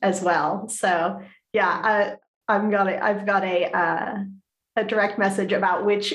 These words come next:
which no-, or which fairy it was specifically, 'cause it was kinda funny. It was our, uh, it was in our first Earth Tenders Academy group. And actually, so I had done a property reading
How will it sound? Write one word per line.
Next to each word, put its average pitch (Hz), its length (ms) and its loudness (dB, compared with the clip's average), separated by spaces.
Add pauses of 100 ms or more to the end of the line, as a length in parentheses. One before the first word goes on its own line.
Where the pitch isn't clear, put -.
(100)
which 277 400 2
no-, 254 280 4
or 240 220 2
which 277 220 0
fairy 269 340 2
it 262 100 2
was 254 240 2
specifically, 254 640 -2
'cause 262 180 2
it 233 80 0
was 294 120 -2
kinda 240 220 0
funny. 233 180 0
It 214 100 0
was 214 140 -2
our, 190 320 2
uh, 190 320 2 (560)
it 247 100 4
was 262 200 2
in 269 100 2
our 220 180 2
first 254 800 0 (440)
Earth 247 200 2
Tenders 220 300 0
Academy 208 420 0
group. 190 400 0 (220)
And 220 100 2
actually, 233 460 0
so 233 80 2
I 226 80 4
had 208 220 -2
done 254 180 2
a 302 160 0
property 262 400 0
reading 190 560 0